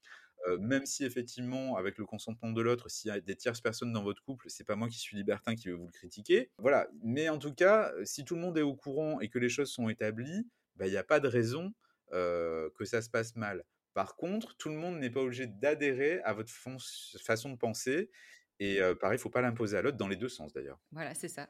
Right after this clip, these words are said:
Speaker 2: Encore une fois, le consentement, la communication et de ne pas vous empêcher de le faire et de le faire, heu, du coup, heu, de vous à vous. Heu, ce sera pas avec votre partenaire si elle en a pas envie, si elle exprime pas le besoin ni l'envie, de respecter ça, mais vous, vous avez le droit d'avoir t-,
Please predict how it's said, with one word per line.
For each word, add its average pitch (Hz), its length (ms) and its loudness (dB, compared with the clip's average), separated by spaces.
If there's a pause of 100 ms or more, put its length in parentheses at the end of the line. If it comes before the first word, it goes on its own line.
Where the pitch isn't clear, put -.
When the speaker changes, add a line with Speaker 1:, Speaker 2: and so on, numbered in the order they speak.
(120)
Speaker 2:
Encore 160 260 -6
une 156 100 -4
fois, 175 180 -4
le 170 140 -4
consentement, 165 500 -8
la 190 120 -6
communication 165 1000 -6 (440)
et 175 200 4
de 160 120 -2
ne 151 100 -6
pas 175 140 2
vous 170 120 -8
empêcher 165 380 -4
de 151 120 -4
le 147 60 -2
faire 165 320 0
et 170 120 -2
de 143 100 -6
le 135 60 -6
faire, 160 320 -4
heu, 143 60 -6
du 135 140 -10
coup, 160 220 -6
heu, 139 180 -2
de 139 140 -8
vous 156 240 -2
à 151 100 2
vous. 147 420 -6
Heu, 135 120 -8
ce 151 100 -14
sera 131 160 -10
pas 160 140 -6
avec 151 180 -6
votre 143 160 -10
partenaire 151 400 -12
si - 140 -14
elle 135 80 -12
en 131 100 -8
a 123 100 -8
pas 151 180 -6
envie, 135 360 -8
si - 160 -14
elle 135 100 -12
exprime 135 360 -14
pas 180 160 -2
le 170 60 -4
besoin 151 320 -6
ni 143 120 -6
l'envie, 139 460 -6
de 156 100 -10
respecter 151 540 -14
ça, - 260 -6
mais 196 220 -8 (300)
vous, 208 120 -6
vous 180 140 -6
avez 131 160 -4
le 127 80 -8
droit 156 160 -6
d'avoir 147 260 -8
t-, - 80 -20